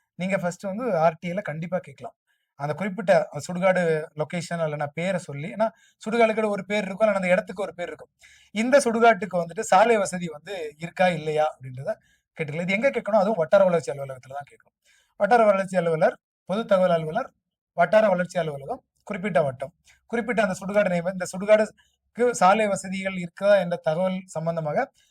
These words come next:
சில தகவல்கள் எனக்கு தேவை அப்படின்ட்டு, இந்த சுடுகாடு எப்ப கட்டப்பட்டது, சுடுகாடு கட்டப்படும் போது அரசிடமிருந்து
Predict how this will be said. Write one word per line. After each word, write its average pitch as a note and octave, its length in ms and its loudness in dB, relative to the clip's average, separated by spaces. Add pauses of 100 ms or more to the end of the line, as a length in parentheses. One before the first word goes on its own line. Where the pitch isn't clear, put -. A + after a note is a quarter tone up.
(120)
சில A#3 220 0
தகவல்கள் F3+ 440 2
எனக்கு D3 260 -14
தேவை E3+ 220 0
அப்படின்ட்டு, C3+ 300 -6 (400)
இந்த F#3 140 -6
சுடுகாடு A#3 400 2
எப்ப G3 200 2
கட்டப்பட்டது, D3+ 520 -2 (340)
சுடுகாடு A#3+ 480 4
கட்டப்படும் F#3 480 2
போது D3 180 -4 (640)
அரசிடமிருந்து G3 680 2